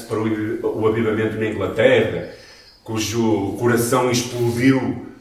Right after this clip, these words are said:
ao ouvir um trecho de Lutero, nem foi da Bíblia, foi de Lutero.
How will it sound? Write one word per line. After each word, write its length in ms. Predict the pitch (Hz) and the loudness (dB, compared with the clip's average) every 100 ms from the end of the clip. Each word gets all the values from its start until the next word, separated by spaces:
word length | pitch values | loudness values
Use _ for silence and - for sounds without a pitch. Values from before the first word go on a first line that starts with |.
| - - - - | -20 -18 -16 -4
ao 100 | 110 | -2
ouvir 280 | 107 123 120 | -2 -2 0
um 180 | 113 113 | 0 0
trecho 640 | 120 120 - 113 92 - 113 | 2 2 0 -4 -6 -8 -6
de 60 | |
Lutero, 840 | 110 110 - 131 139 - 95 - - - | -2 -2 2 6 6 6 0 -6 -10 -8
nem 140 | 113 | -6
foi 140 | 113 127 | -2 0
da 100 | 110 | 0
Bíblia, 400 | 107 120 92 92 | 0 -4 -4 -6
foi 140 | 113 | -8
de 80 | 110 | -10
Lutero. 560 | 98 98 123 113 - | -10 -4 0 2 2